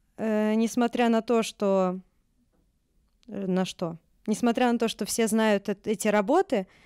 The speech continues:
э, Эрик Булатов, он на самом деле потрясающий как раз художник, э,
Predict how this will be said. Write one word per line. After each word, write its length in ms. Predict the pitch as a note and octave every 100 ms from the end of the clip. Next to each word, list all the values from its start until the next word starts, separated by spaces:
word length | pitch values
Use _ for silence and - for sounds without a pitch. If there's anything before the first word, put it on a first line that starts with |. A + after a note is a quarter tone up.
| _ _ _ -
э, 420 | G3 F#3 F3+ F3
Эрик 260 | - C4 B3
Булатов, 540 | G3+ G#3+ C#4+ - -
он 380 | G#3+ B3+ C4 G#3+ - _ -
на 120 | G#3
самом 320 | - A#3+ C4
деле 540 | A3+ A#3+ G#3+ G3 F#3 - _ _
потрясающий 920 | - G3 G3 B3 B3 A#3 - F#3+ F#3 -
как 160 | F#3
раз 320 | G3+ G3 - -
художник, 600 | - A3 A3 G3+ F3 - _ _ _ _ -
э, 420 | F3+ E3+ E3